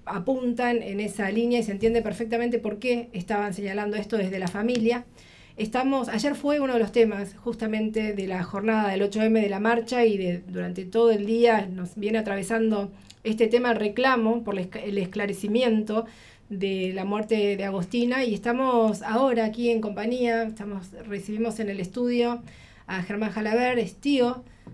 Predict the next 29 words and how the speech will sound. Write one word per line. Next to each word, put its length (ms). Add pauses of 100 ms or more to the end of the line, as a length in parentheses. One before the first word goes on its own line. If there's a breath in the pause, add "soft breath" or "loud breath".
(100)
de 100
Agostina, 580
y 60
además 240
es 140
abogado, 680 (220)
así 240
que 360
tiene 200
muchas 240
cosas 220
para, 720
para 220
contarnos 640
desde 240
lo 100
personal 400
y 80
desde 140
lo 100
profesional, 600
seguramente, 840
en 120
torno 500
a 80
este 140
caso. 380 (580 loud breath)
Bueno, 400
Germán, 720